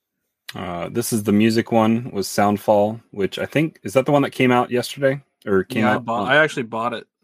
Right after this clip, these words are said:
Speaker 2: I haven't played it yet.
Speaker 1: Yeah.
Speaker 2: But it, it looks pretty
Speaker 1: So
Speaker 2: cool.
Speaker 1: that
Speaker 2: I like rhythm games.
Speaker 1: Mm-hmm. Uh,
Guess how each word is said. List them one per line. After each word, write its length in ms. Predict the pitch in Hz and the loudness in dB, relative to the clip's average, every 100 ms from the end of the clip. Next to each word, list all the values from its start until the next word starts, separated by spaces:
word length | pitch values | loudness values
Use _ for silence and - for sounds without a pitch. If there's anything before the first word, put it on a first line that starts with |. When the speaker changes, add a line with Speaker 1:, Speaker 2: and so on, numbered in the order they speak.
| _ _ _ _ - | _ _ _ _ 0
Speaker 2:
I 60 | 156 | 0
haven't 140 | 139 | 2
played 200 | 131 120 | 0 -2
it 60 | 110 | -4
yet. 140 | 107 - _ _ _ _ _ | -8 -12 _ _ _ _ _
Speaker 1:
Yeah. 220 | - - - _ | -20 -18 -20 _
Speaker 2:
But 220 | 127 117 | -2 -2
it, 260 | 117 113 - 131 | -2 -6 -6 -2
it 60 | |
looks 200 | 143 160 | 0 0
pretty 140 | 131 104 | -4 2
Speaker 1:
So 80 | |
Speaker 2:
cool. 100 | 98 | 4
Speaker 1:
that 100 | 120 | 4
Speaker 2:
I 40 | 131 | 2
like 240 | 143 117 - - | 0 -2 -8 -10
rhythm 300 | 123 120 113 | -6 -4 -2
games. 340 | 113 117 120 - - _ _ - | -2 -2 -4 -10 -20 _ _ -16
Speaker 1:
Mm-hmm. 260 | - 117 139 _ _ _ _ _ _ _ _ _ _ _ - | -12 -10 -12 _ _ _ _ _ _ _ _ _ _ _ -12
Uh, 640 | 95 92 92 92 92 92 | -2 2 4 4 4 2